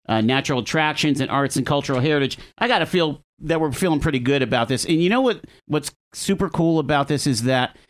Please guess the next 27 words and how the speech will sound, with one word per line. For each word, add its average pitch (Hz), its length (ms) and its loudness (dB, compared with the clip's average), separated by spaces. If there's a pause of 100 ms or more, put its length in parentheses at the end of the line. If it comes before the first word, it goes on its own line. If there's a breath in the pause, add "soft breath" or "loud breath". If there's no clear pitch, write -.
(120)
many 185 480 2
of 165 160 2
our, 135 340 0
uh, 120 180 0
heritage 185 760 2
and, 131 400 2
uh, 117 360 0 (280)
you 139 120 2
know, 127 160 0
the, 123 260 -2
the 131 160 -2
real 185 200 2
pillars 180 520 0
of 139 160 0
our 135 140 2
arts 139 280 0
communities 127 600 2 (340 loud breath)
are 127 140 2
all 165 240 4
under 147 200 2
new 160 600 4
leadership, 135 540 0
new 139 280 4
young 135 340 2
leadership. 123 540 0
And 117 200 2
that's, 160 420 -2